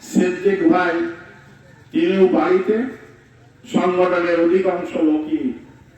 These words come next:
তখন বাড়ি থেকে বার হতেন না, একমাত্র আমি আর সাইফ-, তারিক সাইফুল্লাহকে দেখেছি।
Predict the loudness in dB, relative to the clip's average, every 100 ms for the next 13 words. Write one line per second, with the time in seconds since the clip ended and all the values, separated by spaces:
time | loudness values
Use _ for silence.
0 | -20 -20 -6 0 4 4 2 0 2 2
1 | 2 2 0 0 2 0 0 2 2 2
2 | -6 -14 -18 -20 -20 -20 -20 -20 -20 -20
3 | -18 -4 -2 0 0 0 -2 -2 2 2
4 | 0 -12 -18 -20 -20 -20 -20 -20 -8 -2
5 | 2 2 2 2 0 0 0 2 2 0
6 | -12 -20 -20 -6 -2 2 2 2 2 4
7 | 4 4 2 -2 -4 -4 -4 -2 -2 -2